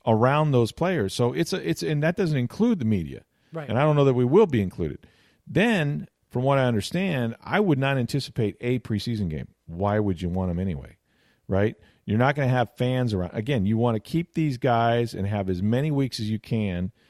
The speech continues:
Speaker 1: not having them exposed to anybody but each other, who are then tested somehow daily. They're gonna have to come up with some, some daily test or pinprick test or whatever. Um, and then their plan, I think, is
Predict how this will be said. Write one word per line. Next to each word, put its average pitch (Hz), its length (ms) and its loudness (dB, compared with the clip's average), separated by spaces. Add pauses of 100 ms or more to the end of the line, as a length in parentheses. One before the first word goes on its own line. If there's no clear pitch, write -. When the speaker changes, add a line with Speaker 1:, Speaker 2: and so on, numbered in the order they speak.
(260)
Speaker 1:
not 123 280 0
having 123 340 2
them 113 180 2
exposed 113 520 0
to 95 100 -2
anybody 117 460 2
but 107 200 0
each 101 200 -2
other, 117 220 2
who 104 100 0
are 98 100 2
then 101 240 -2
tested 98 520 -6 (200)
somehow 123 380 -2
daily. 95 320 -2
They're 98 80 -2
gonna 107 80 -2
have 104 80 -4
to - 40 -20
come 113 160 -6
up 95 100 -6
with 92 100 -14
some, 87 280 -6 (160)
some 87 280 -6 (100)
daily 82 260 -6
test 85 300 -6
or 90 40 -14
pinprick 80 360 -8
test - 260 -8
or 82 40 -10
whatever. 85 280 -6 (760)
Um, - 240 0 (120)
and 131 180 2
then 185 340 2 (280)
their 127 220 2
plan, 202 380 -2
I 120 80 0
think, 120 260 -2
is 113 160 -4